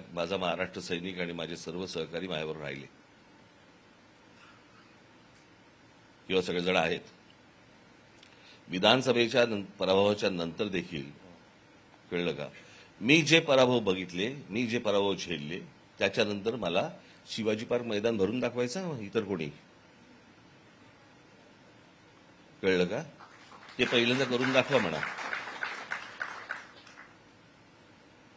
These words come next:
मंत्रिपदावरनं काढल्यावरती ह्यांचे, ह्यांना त्रास व्हायला लागतो,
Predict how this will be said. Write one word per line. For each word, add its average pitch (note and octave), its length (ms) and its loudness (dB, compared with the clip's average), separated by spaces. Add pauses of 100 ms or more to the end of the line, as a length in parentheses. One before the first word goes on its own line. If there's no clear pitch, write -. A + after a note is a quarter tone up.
(160)
मंत्रिपदावरनं A#2 920 2
काढल्यावरती A#2 600 6
ह्यांचे, B2 260 2
ह्यांना A#2 300 -2
त्रास G2+ 280 0
व्हायला G2 180 0
लागतो, E2+ 280 -4